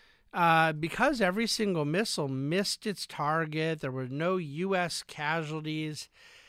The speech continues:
you not only had the fact that there wasn't actual damage done, which was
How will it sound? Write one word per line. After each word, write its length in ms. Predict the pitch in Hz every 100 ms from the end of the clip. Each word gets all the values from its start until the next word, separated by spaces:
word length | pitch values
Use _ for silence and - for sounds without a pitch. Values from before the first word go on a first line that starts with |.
| - -
you 200 | 190 202
not 240 | 202 240
only 200 | 233 196
had 320 | 160 175 175 160
the 80 |
fact 680 | - - 170 165 160 - 147 143
that 340 | 151 147 147
there 120 | 147
wasn't 440 | 143 160 143 143 139
actual 440 | 147 151 - 143 131
damage 540 | 151 165 175 151 120
done, 240 | 139 139
which 220 | 147 139 151
was 180 | 123